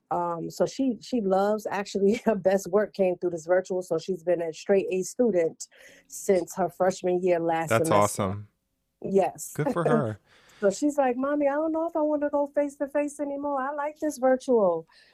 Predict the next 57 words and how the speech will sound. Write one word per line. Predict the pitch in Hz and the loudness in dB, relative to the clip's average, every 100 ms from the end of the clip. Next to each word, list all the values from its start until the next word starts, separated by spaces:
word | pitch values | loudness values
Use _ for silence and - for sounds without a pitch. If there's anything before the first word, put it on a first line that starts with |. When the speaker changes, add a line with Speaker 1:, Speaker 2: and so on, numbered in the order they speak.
| _ | _
Speaker 1:
So | - - 202 | -10 0 2
we, | 202 233 202 | 2 -2 -4
we | 220 | -6
definitely | 190 196 202 196 196 | -2 -2 -2 -4 -4
have | 185 175 | -4 -6
to | 180 | -8
see. | - 165 | -8 -6
They | 165 196 | -2 -2
didn't | 208 190 180 | -2 -4 -4
come | 196 185 | -4 -4
out, | 175 147 - - | -6 -8 -12 -8
um, | 175 170 175 | -6 -4 -4
with | 175 - | -4 -4
anything | 175 180 180 175 175 - | 0 0 0 -4 -4 -2
to | 175 | -2
the | |
parents | 160 185 175 175 - | 0 0 0 0 -2
as | 170 165 | -4 -2
of | 160 | -4
yet, | 160 165 175 - | -4 -4 -6 -6
whether | 175 175 165 | -4 -2 0
or | |
not | 165 160 165 160 | -2 -4 -6 -6
if | - | -4
they're | 165 | 0
gonna | 165 | 0
continue | 160 170 - 175 190 | -2 -6 -2 0 0
with | 208 | 2
virtual | 226 226 233 226 | 0 2 2 2
or | - 170 | 2 2
go | 170 165 | 2 2
back | 165 156 - | 0 -4 -2
face | 170 160 | -4 -2
to | 156 | -4
face | 165 151 | -2 -2
within | 156 156 151 | -2 -4 -4
the | |
classroom. | 151 147 131 - 101 - _ _ _ _ _ _ - | -2 -4 -6 -12 -16 -18 _ _ _ _ _ _ -2
Speaker 2:
Are | 120 | 4
they | 120 | 4
offering | 107 110 - 135 120 | 6 4 2 -2 0
that | 113 | 0
option | 107 110 - 127 | 0 0 -2 -6
for | 113 120 | -4 -2
any | 113 | -2
of | 110 | -2
the | 104 | -2
students, | - 123 113 117 - | -4 -2 -2 -2 -2
or | 107 98 | -2 0
O | 101 | 0
D | 98 | 0
U | 98 95 | -2 -2
is | 92 | -2
completely | - 92 101 - 90 85 | -6 -8 -6 -4 -2 -2
virtual | 90 95 87 - 87 | -2 -4 -4 -4 -6
right | 82 80 76 | -4 -6 -8
now? | 80 90 | -10 -10